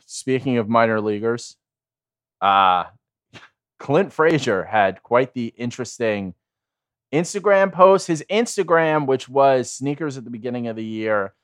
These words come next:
then he erased everything and unfollowed all his teammates,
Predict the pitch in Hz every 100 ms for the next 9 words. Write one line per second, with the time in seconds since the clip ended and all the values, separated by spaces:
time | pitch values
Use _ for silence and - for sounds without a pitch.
0 | _ - 113 110 110 104 98 107 123 139
1 | - 123 117 107 117 113 104 107 113 -
2 | 110 104 104 101 95 - - 117 113 110
3 | 107 -